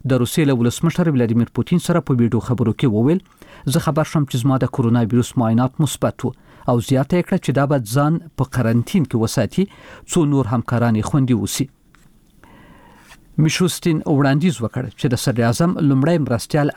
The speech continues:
اندرې بیلوسوف به په موقته توګه د ده دنده مخ ته وړي، خو د روسیې صدر اعظم ټینګار وکړ چې له ټولو مهمو مسلو سره به په تماس کې پاتې شي. کرملن وروسته اعلان وکړ چې ولسمشر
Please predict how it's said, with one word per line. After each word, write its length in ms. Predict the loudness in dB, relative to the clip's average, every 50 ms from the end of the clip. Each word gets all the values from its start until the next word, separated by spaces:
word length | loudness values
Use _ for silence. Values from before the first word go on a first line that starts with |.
| 0 2
اندرې 280 | 2 2 2 0 -2 -4 _ -12 -20 -20 -10 -6 -2 0
بیلوسوف 520 | 2 2 2 0 0 0 0 0 -2 -2 -4 -6
به 80 | -6 -6 -8 -16 -18 -6 -2
په 140 | 0 2 2
موقته 420 | 2 2 0 0 -2 -2 -2 -2 0 0
توګه 200 | 0 0 0 0 0 0
د 140 | 0 0
ده 60 | 0 -2 0 0
دنده 260 | 0 0 0 2 2 2
مخ 140 | 2 0 -2
ته 160 | -4 -4 -4
وړي، 140 | -2 -2 -4 -4 _ -14 -20 -10 -4
خو 100 | -2 0 0
د 100 | 0 0
روسیې 200 | -2 0 0 -2 -2 0
صدر 240 | -2 -2 0 0 0
اعظم 160 | 2 0 0 0 0
ټینګار 320 | 0 0 2 2 2 2
وکړ 240 | 0 0 -2 -2 -4 -4 -6 -14 -20 -20 -8 -2
چې 60 | 0 2
له 60 | 2 2 2
ټولو 240 | 2 2 2 2 2
مهمو 300 | 2 2 2 2 2 2 0 0
مسلو 280 | 0 -2 0 0 0 0 0
سره 140 | 0 0 0 0
به 120 | -2 -2 -2
په 120 | -2 0
تماس 260 | 2 2 0 0 -2 -8
کې 100 | -8 -4 -2
پاتې 180 | -2 -2 -2 -4 -4
شي. 120 | -4 -4 -4 _ _ _ _ -20 -20 -20 -20 -18 -6 -2 0
کرملن 360 | 2 2 2 2 2 2 2
وروسته 360 | 0 0 -2 -2 -2 -2 -2 0 0
اعلان 260 | 2 2 2 2 2 2
وکړ 200 | 0 0 -2 -4 -4 -6 -10 -20 -20 -10 -4
چې 80 | 0 2
ولسمشر 520 | 2 2 2 0 0 -2 -2 -2 -2 -2